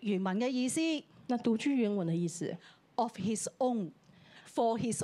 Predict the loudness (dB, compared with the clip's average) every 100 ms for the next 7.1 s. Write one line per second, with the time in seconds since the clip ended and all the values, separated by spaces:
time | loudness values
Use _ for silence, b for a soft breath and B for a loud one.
0 | 0 0 0 -4 -10 B B B -4 0
1 | 0 0 -2 -2 0 0 0 -4 -12 _
2 | _ _ B B B B 2 2 4 4
3 | 4 2 0 -2 -4 B B -2 0 0
4 | 0 4 4 2 0 0 -2 0 0 2
5 | 0 -2 b b b _ _ -2 2 4
6 | 6 4 4 2 2 0 0 2 2 2
7 | 0